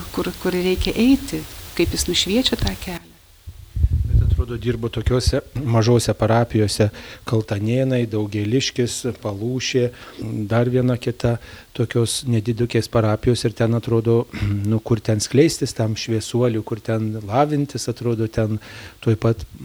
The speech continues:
Speaker 2: remonto rūpesčiai, kova su girtuokliavimu, jeigu toks parapijoje yra, ir panašiai. Kaip čia taip gali būt, kad va tokiose mažose parapijose vis tiek žmogus buvo šviesulys?
Speaker 1: Tai jūs pagalvokite, sovietmečiu tik šviesuliai ir buvo mažutėse parapijose.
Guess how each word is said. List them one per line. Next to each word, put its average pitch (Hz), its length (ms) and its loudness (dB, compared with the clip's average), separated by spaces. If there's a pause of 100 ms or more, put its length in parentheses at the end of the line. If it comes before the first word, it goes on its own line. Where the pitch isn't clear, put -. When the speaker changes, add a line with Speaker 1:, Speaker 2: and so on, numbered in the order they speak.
(220)
Speaker 2:
remonto 113 540 2
rūpesčiai, 131 800 2 (680)
kova 110 360 2
su - 500 -4 (640)
girtuokliavimu, 123 960 6
jeigu 135 260 6
toks - 300 2
parapijoje 127 640 6
yra, 131 160 4
ir 120 120 -2
panašiai. 131 480 -2
Kaip - 220 -4
čia 113 140 -2
taip 110 200 -2
gali 113 280 4
būt, 107 240 -2
kad 139 140 0
va 135 100 -2
tokiose 120 380 2
mažose 120 400 2
parapijose 120 600 2
vis 143 140 -4
tiek 170 160 -2
žmogus 117 380 2
buvo 117 280 4
šviesulys? 120 720 0
Speaker 1:
Tai 240 200 -6
jūs - 180 -8
pagalvokite, 160 680 -4
sovietmečiu 185 720 4
tik - 160 4
šviesuliai 180 600 4
ir 151 60 0
buvo 220 320 6
mažutėse 175 600 2
parapijose. - 800 0